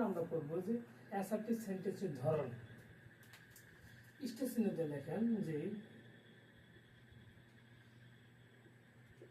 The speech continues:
অ্যাসার্টিভ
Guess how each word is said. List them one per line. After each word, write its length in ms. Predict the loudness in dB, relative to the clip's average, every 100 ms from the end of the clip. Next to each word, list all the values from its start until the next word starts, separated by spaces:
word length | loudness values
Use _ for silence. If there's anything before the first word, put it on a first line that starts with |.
| -6 2
অ্যাসার্টিভ 3750 | 6 8 6 4 -4 -12 -8 -2 0 2 2 0 -2 -6 -14 -18 -20 -20 -20 -20 -20 -20 -20 -20 -20 -20 -18 -18 -18 -20 -20 -20 -10 -2 0 0